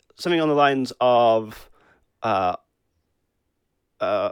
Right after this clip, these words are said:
Old Ben or Obi-Wan Kenobi not saying the complete truth to Luke, with him not saying that he was his father.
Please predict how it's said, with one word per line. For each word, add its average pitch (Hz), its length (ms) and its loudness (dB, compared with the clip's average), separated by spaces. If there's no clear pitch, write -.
Old 127 180 -2
Ben 147 180 2
or 110 220 -4
Obi-Wan 110 260 -4
Kenobi 147 520 -4
not 151 280 -6
saying 143 300 -2
the 135 80 -4
complete 143 380 -6
truth 139 260 -8
to 131 100 -6
Luke, 151 340 -2
with 123 320 -6
him 113 420 -6
not 113 240 -10
saying 104 360 -6
that 98 120 -10
he 101 140 -12
was 92 160 -16
his 92 180 -18
father. 117 460 -2